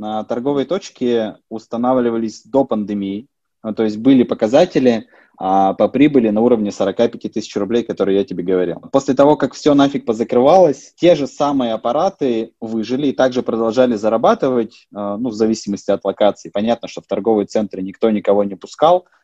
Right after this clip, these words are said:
но в остальных местах, где они стояли, а, прибыль снизилась процентов на тридцать, на сорок, но так или иначе нашими торговыми точками продолжали пользоваться.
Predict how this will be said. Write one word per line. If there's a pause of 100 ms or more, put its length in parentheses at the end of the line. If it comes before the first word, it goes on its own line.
но
в
остальных
местах,
где
они
стояли, (260)
а,
прибыль
снизилась
процентов
на
тридцать,
на
сорок,
но
так
или
иначе
нашими
торговыми
точками
продолжали
пользоваться.